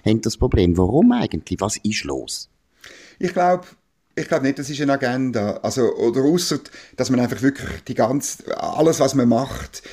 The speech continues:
Speaker 2: in dem Bereich, äh, mindestens in der Schweiz, vielleicht auch international, ist gesteuert durch eine Art, äh, durch, durch die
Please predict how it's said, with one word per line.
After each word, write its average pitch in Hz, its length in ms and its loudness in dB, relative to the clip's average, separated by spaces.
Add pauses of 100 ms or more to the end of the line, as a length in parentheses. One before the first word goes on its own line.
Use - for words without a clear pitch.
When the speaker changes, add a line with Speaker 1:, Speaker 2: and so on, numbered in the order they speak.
(120)
Speaker 2:
in 123 80 -4
dem 120 180 2
Bereich, 113 400 2 (140)
äh, 110 160 -4
mindestens 156 600 2
in 160 60 -6
der 156 80 -4
Schweiz, 143 320 2
vielleicht 135 320 2
auch 135 60 4
international, 123 560 0 (240)
ist 123 160 0
gesteuert 139 520 0
durch 117 120 0
eine 107 140 2
Art, 107 340 -4
äh, 101 180 2
durch, 110 160 -2
durch 107 160 -2
die 104 220 -2